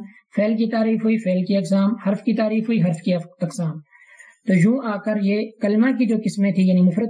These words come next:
کی اقسام تھی، وہ اختتام پذیر ہوئی۔ اس کے بعد عربی ز-، آ، یعنی انسان جو زبان سے تلفظ کرتا ہے، وہ جملہ اگر کیا ہو، مرکب ہو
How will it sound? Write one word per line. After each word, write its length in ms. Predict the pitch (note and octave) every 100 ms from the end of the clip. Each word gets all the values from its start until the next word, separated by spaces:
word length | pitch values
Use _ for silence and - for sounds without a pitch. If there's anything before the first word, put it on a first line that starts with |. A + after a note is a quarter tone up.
| -
کی 60 |
اقسام 320 | G3+ - F#3
تھی، 180 | F#3 G3+
وہ 280 | F#3+ F#3+ -
اختتام 500 | F3 - F3+ F3+ F3
پذیر 300 | E3 E3+ D#3+
ہوئی۔ 200 | C#3+ C#3+ C#3+ - - - _ - -
اس 180 | -
کے 160 | A3+ C4
بعد 240 | G#3+ G#3+ G#3+ -
عربی 280 | F#3 A#3 A3+
ز-، 240 | G#3 -
آ، 160 | F#3+ F#3
یعنی 340 | F#3 G#3 A3+ -
انسان 340 | F#3+ F#3 G3+ G#3+
جو 100 | G#3+
زبان 340 | F3 F3+ F#3+
سے 100 | A3
تلفظ 400 | A3 F#3+ F3 A#3 A3
کرتا 280 | F#3+ G3+
ہے، 120 | F3+ G3+
وہ 200 | F3 A3+
جملہ 280 | G3 F#3
اگر 320 | F#3+ A3 F#3 G#3
کیا 240 | - G#3+
ہو، 240 | F3 A3 - _ _ _ _ -
مرکب 360 | F#3+ G3+ - C4
ہو 300 | F3+ D3+